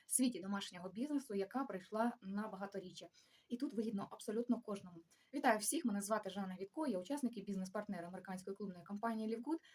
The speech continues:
З радістю ділюсь, е, інструментами цієї клубної компанії, перевагами і вашими можливостями. Тому що місія компанії є допомога людям бути, залишатися здоровими, щоб вони не витрачали на це цілі статки і мали основне або додаткове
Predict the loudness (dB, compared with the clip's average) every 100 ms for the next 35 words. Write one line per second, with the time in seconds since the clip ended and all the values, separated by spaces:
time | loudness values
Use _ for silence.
0 | -20 -6 2 2 2 0 4 8 10 8
1 | 6 2 2 4 2 6 8 8 6 -2
2 | -8 -12 -4 0 2 2 0 -4 -4 0
3 | 0 4 4 8 8 8 2 -2 4 6
4 | 8 6 8 6 6 2 -10 -20 2 6
5 | 6 4 6 10 10 8 8 8 6 4
6 | 2 -4 -6 -6 -10 -20 -20 -20 -20 -20
7 | _ 8 10 10 8 8 8 8 2 0
8 | 0 4 6 8 8 6 2 2 2 0
9 | -2 2 8 8 6 0 4 8 10 8
10 | 4 -6 -4 0 -2 -2 -6 -8 -6 0
11 | 2 4 2 0 4 6 6 0 -2 -2
12 | -2 -4 -8 -4 -4 -4 -8 -6 0 0
13 | 0 -4 2 4 2 0 -8 0 4 4
14 | 2 -8 -6 -6 -6 -6 -2 0 -2